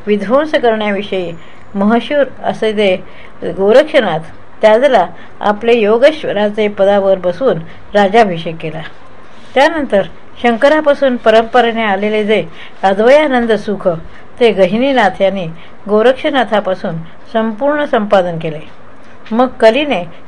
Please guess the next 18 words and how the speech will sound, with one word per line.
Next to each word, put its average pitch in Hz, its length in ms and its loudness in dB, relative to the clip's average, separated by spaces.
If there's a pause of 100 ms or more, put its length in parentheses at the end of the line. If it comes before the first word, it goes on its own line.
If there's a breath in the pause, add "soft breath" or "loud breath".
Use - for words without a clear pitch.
(100)
सर्व 254 220 6
भूतांचा 233 680 4
ग्रास 185 280 2
केलेला 196 340 0
आहे 185 160 2
असे 185 200 -2
पाहून 190 340 0 (460 loud breath)
गहिनीनाथाने 208 800 2 (420 loud breath)
श्री 269 180 0
निवृत्तीनाथांना 208 1040 0 (280 loud breath)
अशी 202 220 2
आज्ञा 214 320 2
केली 202 280 -2
की, 202 200 -4 (360 loud breath)
"आदिगुरु 240 560 4
शंकरापासून 202 800 0 (360 loud breath)
शिष्य 269 260 2
परंपरेने 202 640 2